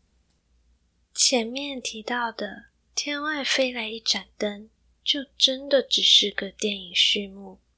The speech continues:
并没有在楚门的心中激起任何的波澜。而是在某天，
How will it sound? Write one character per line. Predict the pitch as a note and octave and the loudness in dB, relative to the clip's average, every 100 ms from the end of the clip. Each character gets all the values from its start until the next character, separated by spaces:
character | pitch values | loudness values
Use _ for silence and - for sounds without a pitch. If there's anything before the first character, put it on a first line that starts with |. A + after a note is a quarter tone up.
| _ _ _ _ | _ _ _ _
并 | A#3 G#3 | -2 -2
没 | G3 | -8
有 | G3 G3 | -10 -12
在 | G3 A3 G#3+ | -6 -6 -4
楚 | - - G3 | -4 -4 -6
门 | F#3 F#3+ | -14 -20
的 | G3 | -8
心 | F#3 - B3 B3+ | -2 -2 -4 -4
中 | B3+ B3+ B3+ | -4 -4 -8
激 | - B3 | -8 0
起 | - - F#3 | 0 0 -4
任 | F#3+ A#3+ C4+ | -2 -2 -2
何 | A3 G3 | -6 -6
的 | G3 F#3 | -6 -8
波 | _ F#3+ F#3+ | _ -6 -4
澜。 | G3+ F3+ - _ _ _ _ _ _ _ _ _ _ | -6 -8 -10 _ _ _ _ _ _ _ _ _ _
而 | - B3 | 0 4
是 | C4 - E4 | 6 6 4
在 | D#4 D#4+ D#4 | 2 0 0
某 | C4 A3+ G3+ | -2 -8 -10
天， | - B3 A#3 A#3 | -6 -6 -6 -12